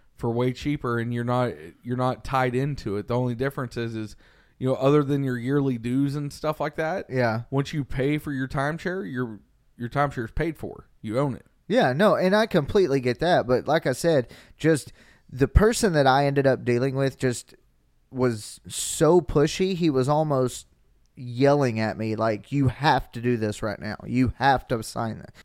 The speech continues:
Speaker 1: You
Speaker 2: I'm
Speaker 1: do
Speaker 2: like,
Speaker 1: have to sign it right then. The deal don't.
Speaker 2: No,
Speaker 1: as soon
Speaker 2: I
Speaker 1: as you
Speaker 2: under-
Speaker 1: walk out the door, the deal's done.
Speaker 2: I understand.
Speaker 1: You don't get that, that special price.
Speaker 2: But what I'm saying
Speaker 1: It's horse
Speaker 2: is
Speaker 1: crap, dude.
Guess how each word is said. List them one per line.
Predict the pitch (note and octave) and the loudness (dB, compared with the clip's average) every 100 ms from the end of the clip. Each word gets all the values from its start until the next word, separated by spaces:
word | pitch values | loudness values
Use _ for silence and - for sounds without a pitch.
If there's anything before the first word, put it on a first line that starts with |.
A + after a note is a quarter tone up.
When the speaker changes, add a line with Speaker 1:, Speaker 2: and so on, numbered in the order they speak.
| _ | _
Speaker 1:
You | C3+ | -6
Speaker 2:
I'm | C3+ | 0
Speaker 1:
do | F3 | 0
Speaker 2:
like, | E3+ | 2
Speaker 1:
have | C#3 | -2
to | - | -6
sign | B2 A#2 | -8 -8
it | A2 | -8
right | F2+ G#2+ | -10 -10
then. | G#2+ G#2 - | -10 -10 -10
The | A#2 | -4
deal | A#2+ D#3+ | 0 2
don't. | D#3 C3+ G#2+ _ - | 2 -2 -6 _ 2
Speaker 2:
No, | D#3+ D3 | 6 6
Speaker 1:
as | C3 | 6
soon | |
Speaker 2:
I | D3 | 4
Speaker 1:
as | |
you | E3+ | 4
Speaker 2:
under- | F#3+ | 8
Speaker 1:
walk | F3 F3+ | 8 8
out | F#3 - | 2 0
the | |
door, | C3+ D#3+ F#3+ | -2 0 0
the | C#3 | -2
deal's | D3+ E3+ B2 | -2 -2 -2
done. | C#3+ F3 F#2+ - | -4 -4 -8 -8
Speaker 2:
I | - C#3 | -2 0
understand. | C#3 D3 B2 G#2+ - F3+ D#3+ G#2 F#2+ A#2 | 2 2 0 0 -2 2 2 0 -4 -8
Speaker 1:
You | C3 D3 | 0 2
don't | D3 | 2
get | C#3 D#3+ | 0 0
that, | D3+ B2+ F#2 A#2 | 0 0 -2 -2
that | A#2+ A2+ - | -2 -2 -6
special | - C3 A#2+ A#2+ | -4 -2 -2 -6
price. | - A#2+ A2+ - - - | -4 -4 -4 -8 -16 2
Speaker 2:
But | C#3+ B2 | 6 6
what | C3 C#3+ | 6 6
I'm | C3+ A#2+ | 6 2
saying | A#2+ - F3 F#3 C#3+ A2+ | -2 0 2 2 0 0
Speaker 1:
It's | A2 | 2
horse | G#2 A2 | 2 2
Speaker 2:
is | |
Speaker 1:
crap, | C#3 A#2 A2+ | -2 -2 -2
dude. | B2 | -4